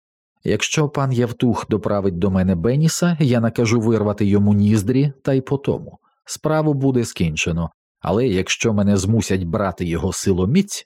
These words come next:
то так легко він не відбудеться». Дункові зненацька стало зле у животі. «Я перекажу ваші слова, та мій пан не видасть пана Беніса за дурно».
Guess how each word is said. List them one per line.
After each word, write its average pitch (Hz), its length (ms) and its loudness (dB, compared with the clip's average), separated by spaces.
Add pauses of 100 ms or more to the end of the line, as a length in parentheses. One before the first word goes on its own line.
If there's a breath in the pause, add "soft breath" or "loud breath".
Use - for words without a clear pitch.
(120)
то 80 100 -4
так - 240 -4
легко 160 340 0
він 131 360 0
не 143 220 2
відбудеться». 139 880 -2 (1160)
Дункові 120 520 2
зненацька 104 600 0
стало 92 380 0
зле 87 360 2
у 95 140 2
животі. 82 560 -6 (600)
«Я 82 340 0
перекажу 90 640 0
ваші - 320 -6
слова, 65 420 -8
та - 140 -4
мій 82 220 0
пан 82 320 -2
не 85 120 0
видасть 95 560 -2
пана 80 260 -2
Беніса 76 480 -4
за 85 160 -2
дурно». 82 440 -8